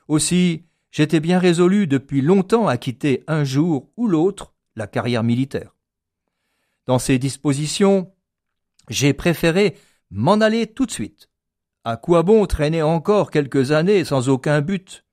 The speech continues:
une vie où je ne trouve aucun intérêt ? J'aime bien mieux profiter de ma jeunesse, en voyageant. De cette façon, au moins, je m'instruirai et je ne perdrai pas mon temps. »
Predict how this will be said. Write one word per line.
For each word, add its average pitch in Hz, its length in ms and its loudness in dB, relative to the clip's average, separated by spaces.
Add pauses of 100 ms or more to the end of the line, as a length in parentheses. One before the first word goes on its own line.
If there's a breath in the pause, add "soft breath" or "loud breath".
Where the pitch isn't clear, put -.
(460)
une 165 260 4
vie 208 380 0 (520 soft breath)
où 190 200 2
je 170 140 0
ne 170 160 2
trouve 180 760 0
aucun 185 500 -2
intérêt ? 110 500 -6 (1160)
J'aime 143 340 0
bien 165 260 0
mieux 196 260 0
profiter 156 500 -4
de 143 80 -4
ma 104 140 0
jeunesse, 147 800 -6 (240)
en 95 120 -8
voyageant. 151 560 -2 (520)
De 196 80 0
cette 220 200 -2
façon, 175 480 -2
au 240 120 0
moins, 147 320 0 (420)
je - 140 -10
m'instruirai 151 800 -2 (320)
et 139 100 -2
je 113 120 -2
ne 92 140 -2
perdrai 147 600 -6
pas 151 200 -6
mon 90 200 -6
temps. » - 280 -18